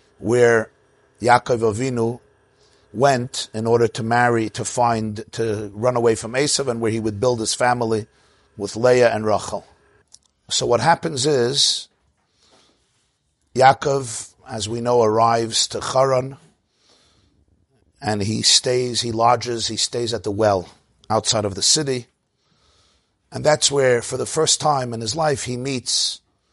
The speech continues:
his first cousin, who would later become his wife, Rachel. Yaakov's mother, Rivka, was a sister of Lavan. Lavan had two daughters, Leah and Rachel. And Rachel was then shepherding the flock of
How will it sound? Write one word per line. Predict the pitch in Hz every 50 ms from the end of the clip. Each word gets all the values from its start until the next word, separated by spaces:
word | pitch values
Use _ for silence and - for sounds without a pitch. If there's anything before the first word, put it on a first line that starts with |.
| _ _ _ _ _ _ _ _ _ _ _ _ _ _
his | _ 117 110 -
first | - - 139 120 - -
cousin, | - 147 151 147 123 143 139 131 117
who | 110
would | 110 107 101
later | 110 113 117 107 101
become | 104 95 - 113 104 101
his | 107 104
wife, | 117 139 147 143 135 123 - - - - _ _ _
Rachel. | 117 120 113 - - - 95 - _ _ _ _ _ _ _ _ _ _ _ _ _ _ _ _ _
Yaakov's | - 120 123 120 - 123 104 95
mother, | 117 135 135 127 120 110
Rivka, | 110 143 175 - - - - 151 139 131 - _ _ _ _ _ _ _ _ _ _
was | 101 95 98
a | 101
sister | - - 139 131 - - - 117
of | 104 98
Lavan. | 113 127 151 160 147 135 135 123 120
Lavan | 117 117 120 117 107 98
had | 104 98 - -
two | - 127 117
daughters, | 113 139 156 156 147 143 143 131 - - - _ _ _ _ _ _ _ _ _ _ _ _
Leah | - 117 120 117 117 110 101
and | 101 104
Rachel. | 117 143 147 139 - - 135 135 - _ _ _ _ _ _ _ _ _ _ _ _ _ _
And | - 101
Rachel | 107 131 135 127 - - 123 117
was | 110 110 101 98 95
then | 95 123 120 113 107
shepherding | 101 - - - 170 151 - - 131 117 120 110 104 101
the | 98
flock | - - 123 131 123 120 107 - - -
of | 117 113 107 101 92 - - -